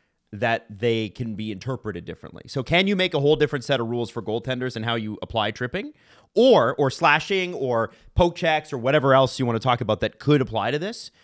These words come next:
Uh, because I feel like if you're using, like, I can understand the argument that hitting a play and, and, and hitting the puck first, but then tripping a player, I can understand the argument why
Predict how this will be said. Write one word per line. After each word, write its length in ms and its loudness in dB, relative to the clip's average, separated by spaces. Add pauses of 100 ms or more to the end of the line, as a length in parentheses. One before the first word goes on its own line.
(300)
Uh, 220 4
because 300 0
I 80 4
feel 260 2
like 260 2 (240)
if 260 0
you're 100 -4
using, 560 -2 (480)
like, 120 2
I 80 4
can 120 4
understand 840 2
the 180 0
argument 440 2 (300)
that 400 2 (760)
hitting 360 4
a 60 4
play 500 4
and, 220 0
and, 320 0
and 400 0
hitting 240 2
the 80 2
puck 260 2
first, 300 0
but 100 0
then 140 0
tripping 340 -4
a 60 -4
player, 240 -2
I 80 -2
can 160 -4
understand 400 -6
the 60 0
argument 320 2
why 360 4